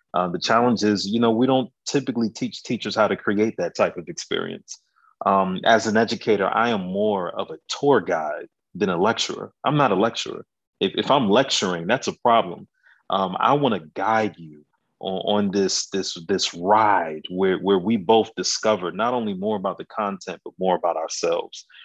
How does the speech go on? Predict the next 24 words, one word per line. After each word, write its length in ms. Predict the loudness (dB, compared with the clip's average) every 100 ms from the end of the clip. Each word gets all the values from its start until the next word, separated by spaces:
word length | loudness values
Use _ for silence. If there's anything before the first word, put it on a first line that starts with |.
| -20 -6
And 200 | -2 0
so 420 | 2 4 6 4 0 2
that's, 400 | 6 6 4 -6 0
that's 340 | 4 4 2
where 160 | -2 -2
we 180 | -2 -6
get, 340 | -4 -2 -2 -4
you 120 | -2
know, 180 | 0 0
the 120 | -2
results 480 | -6 -2 0 0 -4
that 140 | -6
we 80 | -4
get 180 | -4 -4
in 80 | -6
the 60 |
classroom. 480 | 0 2 2 0 -2
And 80 | 2
honestly, 520 | 2 0 -2 -4 -6 _ _ -2
teachers 340 | -2 2 4
all 160 | 6 6
over 140 | 6
the 80 | 4
world 440 | 6 6 6 4